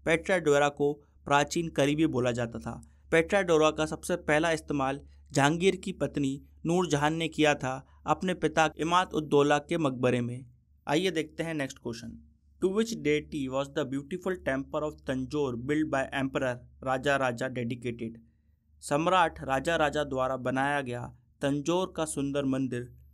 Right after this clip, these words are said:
किस देवता को समर्पित थे? ए ब्रह्मा जी, वी शिव जी, सी महावीर जी, डी मुरुगन। इसका सही आंसर है फ्रेंड्स बी शिव जी।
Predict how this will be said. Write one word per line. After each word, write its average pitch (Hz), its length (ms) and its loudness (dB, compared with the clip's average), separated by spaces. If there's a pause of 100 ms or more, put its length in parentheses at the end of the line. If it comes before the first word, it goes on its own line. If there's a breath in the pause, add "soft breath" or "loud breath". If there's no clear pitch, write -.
किस 202 180 -2
देवता 131 440 -2
को 151 160 -8
समर्पित 123 580 -6
थे? 117 100 -8 (200)
ए 147 260 0 (380)
ब्रह्मा 135 340 0
जी, 139 320 -8
वी 135 380 -6 (140)
शिव 151 220 -2
जी, 135 320 -6 (240)
सी 151 280 -2
महावीर 131 480 -2
जी, 127 300 -10 (340)
डी 139 300 0 (220)
मुरुगन। 127 440 0 (440)
इसका 190 220 -2
सही 180 200 -4
आंसर 151 360 -4
है 151 60 -4
फ्रेंड्स 143 480 -6
बी 143 440 -4 (280)
शिव 160 200 2
जी। - 300 -12